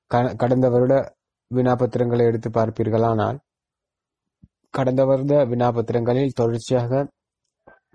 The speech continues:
பெருக்கல் விருத்தியும் கூட்டல் விருத்தியும் இணைந்து பத்து புள்ளிகளை பெற்றுக்கொள்வதற்கான, ஆ, பகுதி இரண்டின் B பகுதியில் முதலாவது வினாக, வினாவாக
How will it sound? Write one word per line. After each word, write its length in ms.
பெருக்கல் 300
விருத்தியும் 560
கூட்டல் 240
விருத்தியும் 420
இணைந்து 420
பத்து 280
புள்ளிகளை 440
பெற்றுக்கொள்வதற்கான, 1080
ஆ, 220
பகுதி 540
இரண்டின் 800
B 220
பகுதியில் 720
முதலாவது 520
வினாக, 500
வினாவாக 680